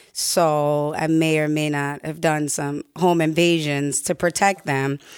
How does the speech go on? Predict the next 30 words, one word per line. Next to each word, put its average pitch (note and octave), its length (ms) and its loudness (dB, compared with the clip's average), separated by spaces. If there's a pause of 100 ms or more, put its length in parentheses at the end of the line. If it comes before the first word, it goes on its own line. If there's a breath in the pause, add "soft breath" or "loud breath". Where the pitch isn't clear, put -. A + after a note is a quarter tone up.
(180 loud breath)
And F#3 120 2
they G3 80 4
were G3+ 160 4
like, F#3+ 240 2
"Hey, F#3+ 240 0
why E3+ 160 2
don't G#3+ 180 -4
you C#4+ 80 -2
just A3 240 -2
become E3+ 300 -2
a D3 60 -4
police A3+ 360 0
officer E3 640 -4
and F#3 300 -2
then E3 460 2 (420 loud breath)
you F3 260 2
could D#3+ 220 -2
do D3+ 160 -2
this D3+ 240 -8
legally? D#3 480 0
Like, E3 260 -6
you E3 80 -4
could - 160 -6
help D#3 380 -6
everybody F3+ 760 0
and F4+ 100 -6
try D#3 200 -6
to D#3 100 -8
protect D3+ 400 -8
everybody." - 640 -4